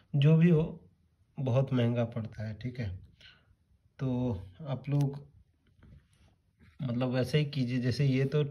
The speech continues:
total three years का interest हो गया शायद, ठीक है, ट्वेंटी फ़ोर ऐसा कुछ आएगा,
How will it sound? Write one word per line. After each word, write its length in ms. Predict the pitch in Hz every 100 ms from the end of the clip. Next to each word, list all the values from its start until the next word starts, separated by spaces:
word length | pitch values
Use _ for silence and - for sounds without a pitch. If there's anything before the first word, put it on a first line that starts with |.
| - -
total 380 | 135 - 147 147 - _ -
three 200 | - 143
years 280 | 139 127
का 120 | - 123
interest 420 | 117 - - -
हो 60 |
गया 160 | 120 139
शायद, 340 | 139 120 - - _ _ _ _ _ _ _ _ _ _ _ _ -
ठीक 160 | 139
है, 160 | 151 107 90 -
ट्वेंटी 260 | 127 123
फ़ोर 680 | - - - 131 127 131 -
ऐसा 240 | 135 117 123
कुछ 260 | 123 -
आएगा, 300 | 123 123 123